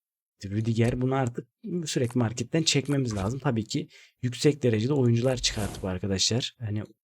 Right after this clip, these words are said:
o şekilde de, e, Rüdiger'i,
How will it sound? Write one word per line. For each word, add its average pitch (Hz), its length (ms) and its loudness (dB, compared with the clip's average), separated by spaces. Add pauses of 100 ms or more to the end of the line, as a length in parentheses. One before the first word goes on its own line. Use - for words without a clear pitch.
o 160 100 4
şekilde 117 520 0
de, 175 240 4 (420)
e, 117 80 -2 (460)
Rüdiger'i, 123 920 2